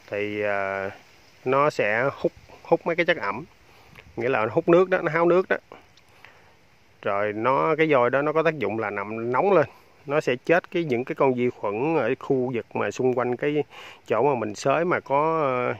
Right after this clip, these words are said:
có trộn cái vôi đó vô. Nghĩa là nó có tác dụng là khử khuẩn được. Và cái tác dụng thứ hai của nó là cung cấp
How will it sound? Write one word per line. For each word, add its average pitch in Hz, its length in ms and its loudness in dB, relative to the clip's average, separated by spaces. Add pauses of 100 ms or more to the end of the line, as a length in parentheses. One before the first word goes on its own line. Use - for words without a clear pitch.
(200)
có 151 120 -2
trộn 107 340 -2
cái 143 180 -2
vôi 120 140 2
đó 127 120 -2
vô. 127 160 4 (1400)
Nghĩa 107 140 0
là 120 180 2
nó 123 200 0
có 156 200 2
tác 160 200 -2
dụng 113 300 -2
là 98 420 -4 (420)
khử 120 200 -2
khuẩn 120 280 -2
được. 120 200 2 (1000)
Và 104 540 2
cái 139 220 0
tác 143 140 -4
dụng 113 200 -2
thứ 147 120 0
hai 135 220 2
của 120 100 -2
nó 139 200 0
là 117 200 -2
cung 127 260 -2
cấp - 160 0